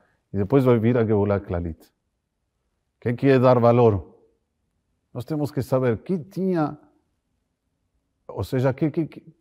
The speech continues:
como era a época que existia o Beit HaMikdash Kayam, vigente. O Talmud nos diz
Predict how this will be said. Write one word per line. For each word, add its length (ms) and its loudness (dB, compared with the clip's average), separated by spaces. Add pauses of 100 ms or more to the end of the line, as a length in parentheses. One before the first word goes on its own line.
(120)
como 280 2
era 340 4
a 80 8
época 600 -2 (320)
que 80 -2
existia 640 0
o 40 2
Beit 220 0
HaMikdash 360 -4
Kayam, 520 -2
vigente. 560 -2 (2000)
O 120 -2
Talmud 400 4
nos 180 4
diz 460 2